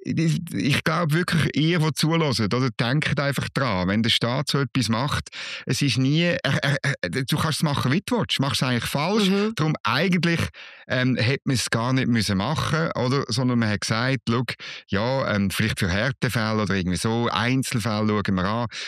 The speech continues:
Speaker 1: Aber jetzt einfach fünfzigtausend Franken, es ist, es ist einfach nicht so gescheit, meiner Ansicht nach. Gut, gehen wir schnell, ähm, müssen wir eine Geschichte von gestern nachholen, nämlich die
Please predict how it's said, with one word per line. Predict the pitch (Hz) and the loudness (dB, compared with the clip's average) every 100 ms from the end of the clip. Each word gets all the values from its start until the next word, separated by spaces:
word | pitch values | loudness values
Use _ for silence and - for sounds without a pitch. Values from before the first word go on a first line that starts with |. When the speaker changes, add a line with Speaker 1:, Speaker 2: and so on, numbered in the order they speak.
| - | -6
Speaker 1:
Aber | 113 113 | -2 0
jetzt | 143 - | 0 0
einfach | 123 117 | -2 -2
fünfzigtausend | - 127 - 123 113 104 | 0 -2 0 0 0 0
Franken, | 98 107 120 120 - - - - | 0 0 0 -2 -4 -12 -14 -4
es | 117 - | 0 0
ist, | - 139 123 - - _ | 0 0 2 0 -4 _
es | 113 127 120 | 0 0 2
ist | 135 123 | 0 0
einfach | 110 117 110 - | 0 0 0 0
nicht | 107 113 - | 0 0 -2
so | 117 | -2
gescheit, | 101 - 202 107 | 2 2 4 2
meiner | 107 110 95 | 0 0 0
Ansicht | 80 - - | -2 -6 -8
nach. | - - _ _ _ _ _ _ _ _ _ - _ _ | -12 -12 _ _ _ _ _ _ _ _ _ -20 _ _
Gut, | - 160 143 - - - | -2 0 0 -6 -10 0
gehen | 156 175 | 2 4
wir | 160 - _ - | 2 0 _ -4
schnell, | - 156 190 - - | 2 4 4 0 0
ähm, | 143 143 139 139 135 135 | 2 4 4 4 4 4
müssen | 131 143 | 4 4
wir | 143 | 4
eine | 131 | 2
Geschichte | 120 185 165 - | 2 2 2 0
von | 127 | 0
gestern | 185 - 202 | 2 2 2
nachholen, | 196 190 180 127 104 | 2 2 2 2 2
nämlich | 156 180 | 2 2
die | 117 | 0